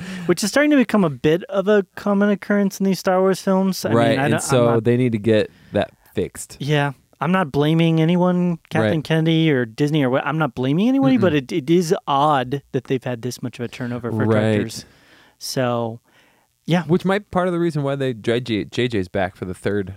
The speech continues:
Speaker 2: uh, of the new, of the sequel trilogy.
Speaker 1: It is true.
Speaker 2: For episode nine.
Speaker 1: Yeah, I, one of the things that's been interesting to me with these films is that they've given most of the Star Wars films to they're not, like, stalwart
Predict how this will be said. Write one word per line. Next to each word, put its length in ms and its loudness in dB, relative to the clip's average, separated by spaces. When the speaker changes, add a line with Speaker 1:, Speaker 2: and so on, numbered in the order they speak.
Speaker 2:
uh, 340 -6
of 140 -6
the 100 -4
new, 380 -4
of 100 -8
the 80 -4
sequel 280 -6
trilogy. 340 -6
Speaker 1:
It 60 2
is 120 0
true. 400 2
Speaker 2:
For 140 -2
episode 260 -4
nine. 300 -2
Speaker 1:
Yeah, 240 2
I, 300 -2
one 180 2
of 60 0
the 100 2
things 300 0
that's 160 -12
been 120 0
interesting 380 -2
to 80 0
me 420 2
with 260 0
these 220 -2
films 260 -2
is 120 -8
that 120 -6
they've 180 -2
given 360 0
most 380 0
of 420 -2
the 80 -4
Star 240 -2
Wars 220 0
films 380 -2
to 520 -2
they're 140 0
not, 240 0
like, 160 0
stalwart 640 0